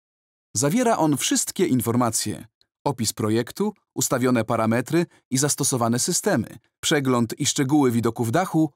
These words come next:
oraz wykaz części. Na końcu wszystkie dane statyczne są przejrzyście i szczegółowo przedstawione. Dostępne są jeszcze inne rodzaje eksportu,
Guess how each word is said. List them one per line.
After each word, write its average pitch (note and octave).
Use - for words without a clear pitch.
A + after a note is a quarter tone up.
oraz A2+
wykaz D#3+
części. -
Na A#2+
końcu G3+
wszystkie -
dane D3+
statyczne G#2
są B2
przejrzyście C3
i A#2+
szczegółowo E3+
przedstawione. G#2+
Dostępne G#3+
są D#3+
jeszcze C3
inne C3
rodzaje A2
eksportu, -